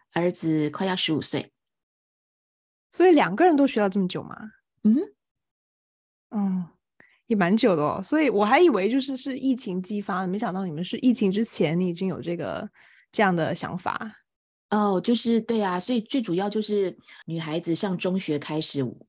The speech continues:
Speaker 1: 我觉得我就已经先让她有机会学习到如何保护她自己，因为其实校园霸凌在，在很多学校都是非常非常普遍的。那其实那个时候刚，他们刚开始学的时候，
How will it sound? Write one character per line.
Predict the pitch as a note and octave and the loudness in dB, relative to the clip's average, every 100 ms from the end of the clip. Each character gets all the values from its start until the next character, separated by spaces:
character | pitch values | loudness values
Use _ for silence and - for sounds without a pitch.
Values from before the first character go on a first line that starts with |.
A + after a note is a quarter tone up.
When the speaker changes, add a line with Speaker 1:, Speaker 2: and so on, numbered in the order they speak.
| _ | _
Speaker 1:
我 | D3+ D3+ | -4 -4
觉 | D#3+ | -2
得 | F3 F3+ | -2 -2
我 | D#3+ | -2
就 | C#3 F3 | -2 -2
已 | D3+ | -2
经 | - C#3+ D3+ D3+ D#3+ - _ | -2 -4 -4 -6 -8 -12 _
先 | - G#3 | -4 0
让 | G#3 G3 | 0 -2
她 | F#3+ F#3 F#3 - | 0 0 0 -2
有 | - C#3 C3 B2 - | -2 0 0 -2 -8
机 | - F3+ | -6 -2
会 | F#3 | 0
学 | D#3+ C#3+ | 0 -2
习 | C#3 D3 | -2 -4
到 | D#3+ D#3 | -4 -4
如 | D3 | -4
何 | C#3+ D3 | -6 -6
保 | C#3+ C3+ | -4 -4
护 | D3+ | -4
她 | D3 D#3 | -6 -6
自 | D#3+ | -4
己， | D3 | -2
因 | D#3 | 0
为 | G#3 | 0
其 | F#3+ D#3 | 0 -4
实 | - D3 D3 D3 - - | -2 -2 -2 -6 -18 -14
校 | - A#3 | -4 -2
园 | F#3+ G#3 | 0 -2
霸 | G#3+ G3 | -6 -4
凌 | E3+ D#3 E3 | -4 -4 -6
在， | G3 F3+ E3+ D3+ - - _ _ _ - | -4 -2 -2 -4 -6 -12 _ _ _ -6
在 | G#3 | -4
很 | G3 | -2
多 | D#3+ F#3+ | -4 -4
学 | E3+ | -4
校 | E3+ F3+ | -4 -4
都 | E3+ F3 | -4 -6
是 | E3+ | -6
非 | - | -6
常 | E3 | -8
非 | D#3+ | -6
常 | E3 E3 | -6 -8
普 | - - | -10 -12
遍 | - D3 B2+ | -4 -2 -2
的。 | G2+ C#2 - - _ - _ | -4 -6 -10 -16 _ -20 _
那 | G3+ F#3+ F3 | -2 0 -2
其 | D#3 - F#3 | -4 -2 -2
实 | - | 2
那 | G3+ G#3+ | 2 2
个 | F3+ | 2
时 | G3+ | 0
候 | F#3 | 0
刚， | F3 F#3 F#3+ F#3+ G#3 | 0 -4 -4 -4 -8
他 | - | -4
们 | F#3 | -4
刚 | F3 F3+ | -2 -4
开 | F#3+ | -4
始 | F#3 | -4
学 | D#3 D3+ | -4 -4
的 | D3 | -4
时 | D3 D#3 | -4 -2
候， | D3 | -2